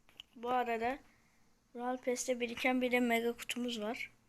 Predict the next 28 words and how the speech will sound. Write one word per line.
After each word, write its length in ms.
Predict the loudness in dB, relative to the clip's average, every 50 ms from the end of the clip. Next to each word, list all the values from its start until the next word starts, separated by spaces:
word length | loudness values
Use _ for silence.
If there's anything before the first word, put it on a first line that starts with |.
| _ _ -20 -20 -20 _ _ _ _ _ _ _ _ _ _ _ _ _ _ _ _ _ _ _ _ -20 -20 -16
Onu 260 | -12 -8 -6 -6 -2
da 280 | -2 0 0 -2 -2 -6 -6
almak 400 | -4 -4 -2 0 0 -2 -2 -4
istiyorum 600 | -2 -4 -4 -2 -2 -2 -2 0 -2 -2 0 2
ve 140 | 2 2 2
içinden 460 | 2 0 0 0 2 2 0 0 -2 -6 -12 -16 -16 -16 -18 -6 4
bir 60 | 8
şey 220 | 8 8 8 6
çıksın 420 | 2 4 4 4 4 4 0 2 2
artık. 380 | 0 0 -2 -2 -6 -8 -8 -8 -12 -20 _ _ _ _ -16 -16 -16 -16 -16 -20 -20 -20 -20 -20 _ _ -20 -20 -16 -8 0
Rosa'nın 680 | 6 8 10 10 10 8 6 6 6 6 4 2 0 -6 -14 -20 -20 -12 -6 -4
aksesuarı 760 | -4 -4 -4 -2 0 0 4 4 6 6 6 6 6 8
olur. 420 | 8 8 6 6 4 0 -2 -4 -14 -16 -10
Ona 180 | -6 -4 -2 -2
hiçbir 340 | -2 -2 -4 -6 -10 -8 -6
şey 260 | -4 -4 -2 -2 2
demem 300 | 2 2 2 0 -2 -4 -6
çünkü 200 | -10 -10 -8 -8
seviyorum 440 | -6 -4 -2 -2 -2 -2 -2 -4
onun 220 | -4 -4 -6 -6 -6
aksesuarını. 760 | -8 -8 -8 -10 -12 -12 -14 -14 -12 -12 -12 -10 -10 -10 -12 -14 -18 -20 _ _ -20 -20 -20 _ _ _ _ _ _ _ _ _ _ _ _ -14 -8
Ve 180 | -8 -8 -6
Tara, 360 | -4 -2 -2 -2 -2 -4 -6 -10 -10
bir 160 | -10 -8 -4 -2
de 140 | -2 -2
bir. 240 | 0 -2 -4 -6 -12 -20 _ -20 -20 -20 _ _ _ _ _ _ _ -20 _ -20 _ -20 _ _ _ -10
Hadi 300 | -10 -8 -8 -6 2 4
be. 180 | 4 4 4